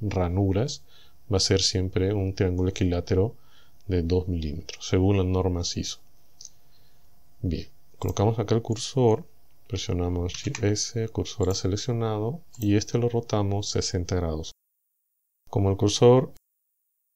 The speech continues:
el eje de rotación va a ser en el cursor, entonces presionamos R menos sesenta y listo. Y otra vez hacemos lo mismo,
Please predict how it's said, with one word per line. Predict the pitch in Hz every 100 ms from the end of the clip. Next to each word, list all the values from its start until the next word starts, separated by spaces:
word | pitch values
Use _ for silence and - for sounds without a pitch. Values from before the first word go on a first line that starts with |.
| _ _ - -
el | 98
eje | 98 113
de |
rotación | 104 104 - 113 107 127 139 -
va | 98
a |
ser | - 95
en | 95
el | 98
cursor, | 110 - 117 110
entonces | 104 98 104 95 - 98 - - - - -
presionamos | - 110 92 82 82 -
R | 110 117 117 120 113
menos | 98 98 101
sesenta | - - 117 110 - 113 - 90
y |
listo. | 82 - - - - - - - - - - - - - - -
Y |
otra | 143 131
vez |
hacemos | 123 - 107 101
lo | 87
mismo, | 95 110 107 110 180